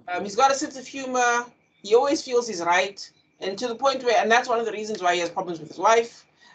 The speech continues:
Um, and to the point where his wife is like, there's a nice line later on where he's like, where, like, the, one of the bad guys is just pissed off and he's hitting things. And it's like, well, then one of the characters is like, "Oh, well, that guy,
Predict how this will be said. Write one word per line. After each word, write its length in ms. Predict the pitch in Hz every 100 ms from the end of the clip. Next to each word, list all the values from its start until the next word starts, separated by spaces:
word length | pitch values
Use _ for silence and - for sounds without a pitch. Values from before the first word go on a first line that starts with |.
| _
Um, 200 | 180 185
and 120 | - -
to 80 |
the 60 | 220
point 240 | 226 262 254
where 100 | 233
his 120 | 180
wife 280 | 190 214 214
is 100 | 190
like, 260 | 185 -
there's 160 | 180 180
a 80 | 220
nice 280 | 233 233
line 300 | 202 196 196
later 280 | 185 190 -
on 180 | 185 185
where 120 | 170
he's 100 | 165
like, 200 | 165 160 _ _ _ _ _ -
where, 140 | 180
like, 200 | 190 185 190
the, 320 | 190 180 180
one 140 | 175 202
of 80 |
the 60 | 196
bad 300 | 165 175 185
guys 280 | 185 180 165
is 80 | 156
just 240 | 180 -
pissed 280 | - - -
off 100 | -
and 80 | 165
he's 160 | 156 -
hitting 280 | 214 208
things. 460 | - 180 156 151 - - -
And 80 | 160
it's 60 | 165
like, 120 | 160
well, 100 | 175 170
then 120 | 185
one 80 | 240
of 60 |
the 60 | 208
characters 240 | 208 196
is 60 | 180
like, 80 | 190
"Oh, 200 | 185 -
well, 100 | 147 165
that 180 | 165
guy, 100 | 180